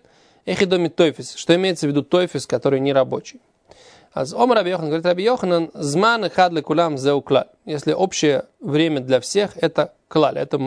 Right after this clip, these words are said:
это некая общность, Везман леколь эхад вехад зео тойфес. А если каждому написано свое время, это тойфес. Это каждому было написано свое. То есть клаль — это общее время, а тойфес — это каждому,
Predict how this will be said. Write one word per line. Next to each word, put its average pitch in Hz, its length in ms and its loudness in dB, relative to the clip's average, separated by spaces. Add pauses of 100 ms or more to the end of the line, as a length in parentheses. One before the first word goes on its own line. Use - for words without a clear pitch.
(120)
это 131 600 0 (880)
некая 135 580 0 (380)
общность, - 680 -2 (720)
Везман 151 600 0
леколь 180 240 0
эхад 196 200 -2
вехад 214 340 0
зео 170 180 2
тойфес. 139 380 -4
А 151 80 -4
если 147 160 -4
каждому 165 440 2
написано 143 380 -4
свое 170 220 0
время, 233 320 -2
это 190 180 0
тойфес. 156 480 -2
Это 170 240 -4
каждому 147 420 0
было 127 120 -2
написано 127 400 -6
свое. - 280 -2
То - 800 -20
есть - 120 -20
клаль — 185 300 4
это 143 140 -4
общее 226 320 -2
время, 240 400 -4 (240)
а 139 460 -2 (340)
тойфес — 214 420 0
это 156 360 -2 (240)
каждому, 147 600 0